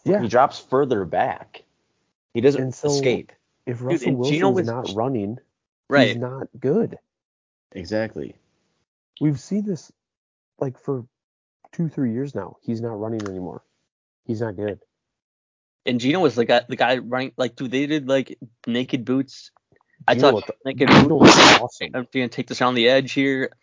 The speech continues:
Speaker 3: The one that he threw a touchdown pass on to
Speaker 1: I shouldn't
Speaker 3: Disley.
Speaker 1: say Geno looked awesome. I should say, like, <laughs> if, if they ran that offense with Russell, the way they were running it with Geno, he was doing bootlegs the whole game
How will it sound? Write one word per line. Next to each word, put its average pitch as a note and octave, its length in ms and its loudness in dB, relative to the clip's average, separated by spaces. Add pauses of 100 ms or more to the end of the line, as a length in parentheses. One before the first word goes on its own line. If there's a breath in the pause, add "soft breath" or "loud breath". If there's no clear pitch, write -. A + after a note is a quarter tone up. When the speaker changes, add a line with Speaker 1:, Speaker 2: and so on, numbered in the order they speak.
(160)
Speaker 3:
The A2 120 2
one A#2+ 180 0
that A#2+ 260 0
he A2+ 140 -8
threw B2 160 -2
a A2+ 40 -2
touchdown A#2+ 440 0
pass C3 260 0
on C3 220 -4
to A#2 100 0
Speaker 1:
I G#2 60 4
shouldn't G2 160 -4
Speaker 3:
Disley. C3+ 400 0
Speaker 1:
say B2+ 120 2
Geno G#2 280 -2
looked G2 160 -2
awesome. F2 360 -6
I F#2+ 60 -8
should G#2 200 -8
say, F#2+ 200 -6
like, D2 300 -12 (340)
<laughs> - 400 -20
if, A2 120 -4
if - 360 -2
they A2+ 220 0
ran A2+ 480 -2
that G#2 200 0
offense G#2 500 -6
with G2+ 180 -6
Russell, - 440 -10 (1120)
the C3 80 -6
way A#2 100 2
they A2+ 120 0
were G#2+ 100 0
running G2+ 320 -4
it G#2 100 -4
with G2 120 -8
Geno, F#2+ 440 -10 (1500)
he - 120 -4
was D#3 160 0
doing C3+ 300 0
bootlegs A2 560 -4
the G2+ 100 -6
whole A2+ 220 -8
game G#2 320 -8